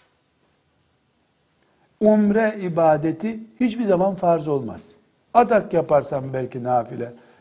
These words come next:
derecesinden biraz daha yukarı çıkar, vacip olur.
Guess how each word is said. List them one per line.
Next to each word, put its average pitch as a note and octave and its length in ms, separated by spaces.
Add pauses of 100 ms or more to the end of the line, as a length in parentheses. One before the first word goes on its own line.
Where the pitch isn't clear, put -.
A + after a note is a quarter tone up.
(160)
derecesinden B2+ 800
biraz A#2+ 280
daha A2+ 180
yukarı A2 360
çıkar, F#3 240
vacip A#2+ 540
olur. - 280